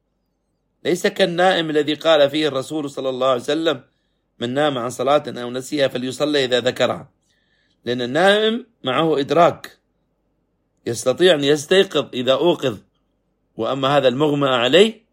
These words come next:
فإنه لا يستطيع أن يفيق إذا أوقظ،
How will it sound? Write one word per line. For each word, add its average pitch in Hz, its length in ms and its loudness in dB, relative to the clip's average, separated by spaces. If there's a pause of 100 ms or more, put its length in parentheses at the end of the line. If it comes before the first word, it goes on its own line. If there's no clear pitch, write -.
(340)
فإنه 147 280 -2
لا 226 200 6
يستطيع 165 440 2
أن 147 80 0
يفيق 147 480 0 (600)
إذا 117 200 2
أوقظ، 135 480 2